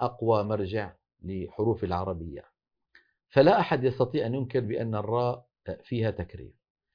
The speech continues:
لكن هل هذا التكرير هو ارتجاف وارتعاد خفيف للسان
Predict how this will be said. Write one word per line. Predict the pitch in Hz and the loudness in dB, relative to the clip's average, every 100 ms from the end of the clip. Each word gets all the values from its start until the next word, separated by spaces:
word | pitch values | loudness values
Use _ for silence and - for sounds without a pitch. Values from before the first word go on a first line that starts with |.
| _ - | _ 2
لكن | 127 127 123 123 | 4 6 4 4
هل | 180 | 2
هذا | 170 143 120 | 4 4 2
التكرير | 120 123 127 123 110 - - | 0 -2 -2 -2 -2 -4 0
هو | 135 151 107 90 - _ _ _ _ - | 6 8 8 6 -10 _ _ _ _ 2
ارتجاف | 127 123 - 127 107 139 120 - - - _ _ | 4 4 2 0 2 4 2 0 -12 -20 _ _
وارتعاد | 104 131 113 123 110 123 139 113 110 90 | 8 8 8 2 4 4 4 4 0 -2
خفيف | - 117 160 151 - | -4 -2 -2 -2 -2
للسان | 107 101 123 113 110 95 123 110 | -2 -2 -2 0 -2 2 2 2